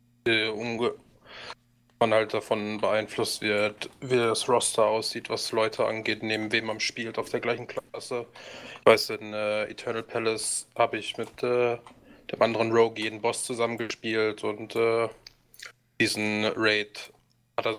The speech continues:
so gut wie gar nicht neben mir gespielt, einfach aus dem Fakt, dass ich bessere Corruption hatte. Das ist einfach, äh,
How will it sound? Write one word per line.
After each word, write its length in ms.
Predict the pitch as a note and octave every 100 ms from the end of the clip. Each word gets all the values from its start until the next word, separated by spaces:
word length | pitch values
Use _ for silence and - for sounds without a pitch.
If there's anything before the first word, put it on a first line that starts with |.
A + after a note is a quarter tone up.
| -
so 60 |
gut 200 | A2+ G#2+
wie 80 | G#2+
gar 200 | A2 G#2+
nicht 180 | G#2+ -
neben 240 | G#2+ G#2+
mir 100 | G#2
gespielt, 380 | G#2 - A#2 A2+
einfach 240 | A2+ A2
aus 200 | A2 B2+
dem 140 | - A2
Fakt, 300 | - G#2 -
dass 140 | G#2+
ich 180 | G2+ -
bessere 320 | G2+ - A2
Corruption 480 | - A#2+ A2+ - A#2+
hatte. 280 | A2+ A#2 A2 - _ _ - - - _ _ _ _ _ _ _ _ _ _ _
Das 140 | A2+
ist 80 | G2+
einfach, 420 | A2 G#2 G#2 -
äh, 320 | A2+ A2 G#2+